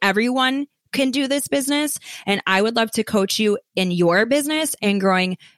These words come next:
your dream life, because I don't wanna be doing it alone. I wanna be doing it with you guys. Okay, so this week's challenge, after all the things that we talked about, is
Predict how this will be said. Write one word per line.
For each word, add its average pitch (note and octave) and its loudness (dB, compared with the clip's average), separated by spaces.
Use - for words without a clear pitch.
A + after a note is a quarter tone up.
your F#3+ 2
dream D#3+ 0
life, - -6
because A3 -2
I G#3 2
don't C#4+ 0
wanna B3 2
be G#3 -2
doing F#3 0
it E3+ 0
alone. F3 0
I G3+ 0
wanna C#4 0
be C4 0
doing F#3 2
it E3 -4
with E3+ 0
you D#3 0
guys. - -2
Okay, A3+ 0
so G3+ 0
this G#3+ 2
week's F#4+ 0
challenge, A3+ 0
after G3+ 2
all F#3 2
the B3+ 2
things C4 -2
that D4+ 0
we F4+ -2
talked F#3+ 0
about, F3 -2
is F#3+ 2